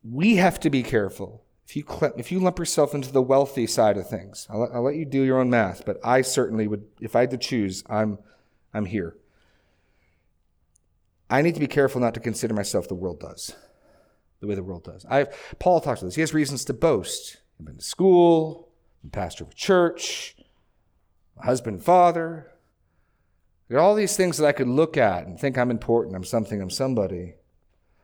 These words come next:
And that will then lead me to view myself the way the world does.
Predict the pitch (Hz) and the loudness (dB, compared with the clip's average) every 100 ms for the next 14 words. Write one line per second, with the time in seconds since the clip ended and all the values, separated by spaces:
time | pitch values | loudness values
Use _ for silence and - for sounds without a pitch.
0 | _ _ _ _ _ _ _ _ _ - | _ _ _ _ _ _ _ _ _ -6
1 | 113 113 107 95 - 95 131 147 135 110 | -2 0 -2 -6 -8 0 2 4 0 -4
2 | 113 107 117 110 107 104 101 117 113 104 | -4 -2 0 0 -2 -4 -4 -2 -2 -2
3 | 113 104 101 117 110 - 107 104 113 110 | -2 -2 -2 0 0 0 -2 -2 0 0
4 | 113 127 147 113 92 92 - | 2 2 2 0 -4 -6 -12